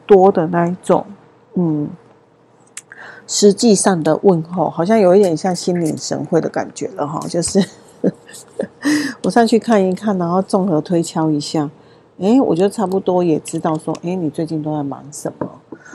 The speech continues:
好，然后，呃，如果遇到你有出去玩啊，有一些那个，呃，留言啊，你有一些动态啊，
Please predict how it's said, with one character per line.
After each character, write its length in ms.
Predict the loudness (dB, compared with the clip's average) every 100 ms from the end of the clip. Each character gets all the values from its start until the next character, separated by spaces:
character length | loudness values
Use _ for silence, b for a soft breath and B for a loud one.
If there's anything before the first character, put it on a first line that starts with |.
| B -10
好， 220 | -8 -4
然 140 | -2 -2
后， 380 | 0 0 0 -4 B B
呃， 120 | -2
如 100 | 0
果 240 | 2 0 0
遇 160 | 0 0
到 440 | 4 4 2 -2 -8 -20 _ _ _ _ _ _ 0
你 200 | 2 2
有 140 | 2
出 120 | 2
去 160 | 4 4
玩 300 | 4 2 -2
啊， 140 | -4
有 160 | -2 -4
一 20 |
些 220 | -2 0
那 120 | 0 0
个， 360 | 2 2 0 -8 -8
呃， 320 | -4 -4 -4 0
留 240 | 2 4
言 200 | 2 0 -6 -16
啊， 180 | -12 -12 -16 B B B
你 160 | -6 -4
有 120 | -4
一 40 | -2
些 120 | -4
动 300 | -2 -4 -4
态 240 | -4 -4
啊， 180 | -4